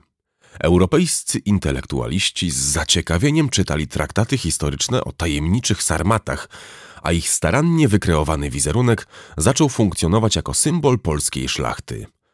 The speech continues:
To był bez wątpienia jej złoty okres. Definiował on Rzeczpospolitą na nowo, zwłaszcza po Unii Lubelskiej z tysiąc pięćset sześćdziesiątego dziewiątego roku, która doprowadziła do powstania państwa polsko-litewskiego.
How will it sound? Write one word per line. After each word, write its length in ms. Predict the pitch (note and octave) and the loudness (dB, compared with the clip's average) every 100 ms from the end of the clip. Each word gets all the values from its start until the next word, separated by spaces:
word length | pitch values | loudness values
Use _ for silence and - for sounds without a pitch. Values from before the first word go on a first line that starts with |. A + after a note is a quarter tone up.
| _ _ - | _ _ -2
To 120 | E2+ | 2
był 180 | F2 E2 | 4 4
bez 300 | D2+ D3 B2+ | 4 4 4
wątpienia 560 | F2 D#2 - D#2+ E2 C#2 | 2 0 2 0 2 0
jej 220 | A#1 A1+ | -2 -4
złoty 540 | C2 C#2+ D#2+ - C2 | -2 0 -2 -4 -10
okres. 600 | A#1+ - - - - - _ _ _ _ - | -10 -10 -12 -8 -8 -8 _ _ _ _ -4
Definiował 720 | D2 F2+ F#2+ G2+ D3 F3 F3+ B2 | 2 2 6 6 6 6 6 6
on 160 | A#2 | 4
Rzeczpospolitą 840 | F2+ - - C#2+ - G2 F2+ C#2 C2+ | 2 0 -2 -6 2 2 2 0 -2
na 140 | C2 | 2
nowo, 360 | A#2 F#2+ C2 B1+ _ _ - | 4 2 0 -8 _ _ -2
zwłaszcza 580 | D2+ D#2+ B2+ - C#3 | 0 2 0 0 -2
po 140 | - F#2+ - | 0 -2 0
Unii 380 | C3 A#2 D#2+ D#2 | 2 4 4 2
Lubelskiej 680 | C#2+ C2+ D2+ C#2+ - B1+ B1 | 0 0 0 -2 -4 -6 -4
z 60 | |
tysiąc 320 | D2+ D2 C2+ | -4 -4 -6
pięćset 440 | - D#2+ D2 C2+ - | -4 -4 -4 -4 -4
sześćdziesiątego 640 | B1+ C2+ C#2+ C2 D2 C#2+ | -6 -6 -6 -6 -4 -4
dziewiątego 500 | C#2 C2+ - A1+ B1 | -4 -6 -10 -8 -8
roku, 340 | A#1 - A#2 B2+ - - - | -8 -4 -4 -4 -14 -20 -18
która 280 | - D#2 C#2+ | -2 0 2
doprowadziła 680 | D2+ - B1+ C2 A2 B2 | 0 -2 -2 -2 2 2
do 100 | E2+ | 2
powstania 460 | C2+ B1 - C2+ B1 | -2 -6 -4 -4 -2
państwa 420 | E2+ F2+ - B1+ | -2 -2 -2 -6
polsko-litewskiego. 1400 | - A#2+ A#2+ A#2 - F#2 D#2+ C#2 - - C2 G#1+ G1+ - | -2 0 0 0 0 -2 -2 -4 -4 -4 -4 -8 -12 -14